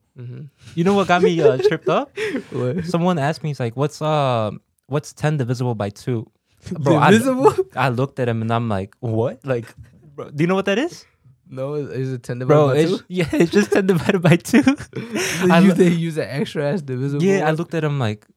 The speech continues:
Speaker 2: uh, like, I, I don't, I don't know what that is. Like, I've never heard that in my life before.
Speaker 1: Yeah.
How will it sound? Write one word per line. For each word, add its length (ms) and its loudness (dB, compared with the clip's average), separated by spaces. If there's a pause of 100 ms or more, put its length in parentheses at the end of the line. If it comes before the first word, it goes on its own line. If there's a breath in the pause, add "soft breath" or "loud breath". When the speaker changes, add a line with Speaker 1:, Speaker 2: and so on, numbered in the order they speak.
(220)
Speaker 2:
uh, 540 -6
like, 380 -12
I, 220 -10
I 60 -4
don't, 100 -4
I 60 -4
don't 140 -2
know 80 0
what 140 -2
that 160 -2
is. 100 -6
Like, 120 -2
I've 160 2
never 220 2
heard 180 2
that 120 2
in 60 0
my 140 2
life 260 0
before. 400 -2
Speaker 1:
Yeah. 140 -12